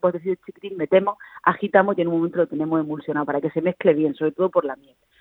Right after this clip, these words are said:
Una vez que tenemos esto bien emulsionado, lo mezclamos con la salchicha, lo echamos donde tenemos la salchicha y los cubrimos, lo, le damos varias vueltas hasta que se queden bien embadurnadas. Una vez que tenemos las salchichas embadurnadas con esta, con este aliño,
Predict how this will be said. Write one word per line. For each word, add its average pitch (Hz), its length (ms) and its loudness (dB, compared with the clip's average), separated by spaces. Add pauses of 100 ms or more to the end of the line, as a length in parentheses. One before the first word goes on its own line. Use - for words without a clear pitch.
(320)
Una 220 160 4
vez 220 100 4
que - 80 -4
tenemos 170 320 -4
esto 170 140 -6
bien 156 140 -2
emulsionado, 247 720 -6 (240)
lo 190 140 4
mezclamos 185 640 -4
con 147 180 -4
la 135 100 -4
salchicha, 240 560 -6
lo 190 80 2
echamos 175 360 -4
donde 165 200 0
tenemos 170 280 0
la 185 60 -4
salchicha 208 380 -4
y 196 80 -2
los 165 100 0
cubrimos, 208 520 -2
lo, 170 180 -2
le 160 120 2
damos 208 280 0
varias 185 260 2
vueltas 208 300 -2
hasta - 180 -10
que - 120 -14
se 156 120 -8
queden 190 240 -2 (460)
bien 196 140 8
embadurnadas. 143 640 0 (580)
Una 175 140 -4
vez 180 80 -6
que 185 100 -4
tenemos 170 220 -4
las 170 100 -4
salchichas 165 300 -6
embadurnadas 151 560 -2
con 165 180 -4
esta, 156 500 -4 (280)
con 180 140 0
este 180 180 -4
aliño, 226 400 -4